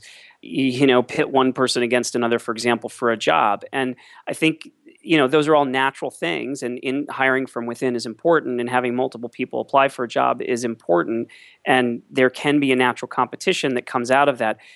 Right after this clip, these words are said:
But you have to be very thoughtful about how you structure it so that when, you know, if you're only picking one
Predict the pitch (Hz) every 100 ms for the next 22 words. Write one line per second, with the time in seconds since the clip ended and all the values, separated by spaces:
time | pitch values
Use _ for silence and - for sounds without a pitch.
0 | _ - 151 151 165 160 151 170 156 -
1 | 143 147 - 143 135 131 127 127 120 -
2 | 143 127 - 156 151 - - - - 143
3 | 131 131 147 147 143 147 180 131 110 -
4 | - 151 147 - 131 127 123 127 123 123